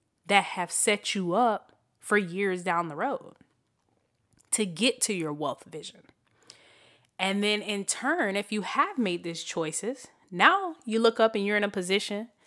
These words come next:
where you are able to cut back from your nine-to-five or completely leave your nine-to-five.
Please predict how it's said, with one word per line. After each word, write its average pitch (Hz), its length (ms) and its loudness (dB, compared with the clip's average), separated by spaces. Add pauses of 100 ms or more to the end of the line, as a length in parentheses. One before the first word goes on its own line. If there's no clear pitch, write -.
(380)
where 208 180 6
you 247 280 6
are 277 200 6
able 180 300 0
to 170 160 -8 (520)
cut 185 220 2
back 175 200 0
from 170 200 -8
your 160 100 -4
nine-to-five 143 680 -6 (520)
or 185 400 4 (180)
completely 196 500 0
leave 185 240 -4
your 160 80 -6
nine-to-five. 135 540 -10